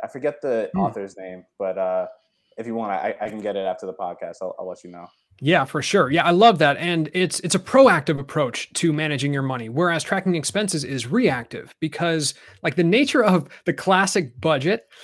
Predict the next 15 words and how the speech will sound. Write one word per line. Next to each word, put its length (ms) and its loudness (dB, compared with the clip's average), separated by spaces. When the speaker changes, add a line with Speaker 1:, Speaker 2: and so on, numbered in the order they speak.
Speaker 2:
and 320 0
i-, 40 -2
is 300 4
that 320 2
you, 580 2
e-, 100 -4
especially 380 2
when 100 4
you're 100 4
only 140 2
using 240 2
one 200 2
primary 360 -2
checking 360 0
account, 400 -4